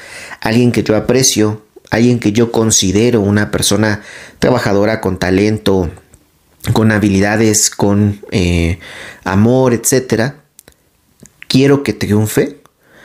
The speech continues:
pues secundariamente, ¿no? <laughs> Por así decirlo, va a llegar a mí una satisfacción específica que me haga sentir bien. Entonces,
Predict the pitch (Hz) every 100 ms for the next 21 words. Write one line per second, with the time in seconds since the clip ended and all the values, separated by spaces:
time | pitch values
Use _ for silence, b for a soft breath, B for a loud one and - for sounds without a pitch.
0 | B B B B B B 123 123 - -
1 | - - 127 131 131 131 143 165 165 143
2 | 135 135 139 196 277 - - 120 - -
3 | - - - 123 107 - 135 127 - 135
4 | 151 135 127 131 123 120 117 120 120 -
5 | - 98 95 - 107 104 101 104 - 113
6 | 139 78 - - 113 104 110 113 113 110
7 | 98 90 - 98 - B B B 143 104
8 | 92 85 - _ - - _ _ B B
9 | B B B B - 113 127 127 135 123
10 | -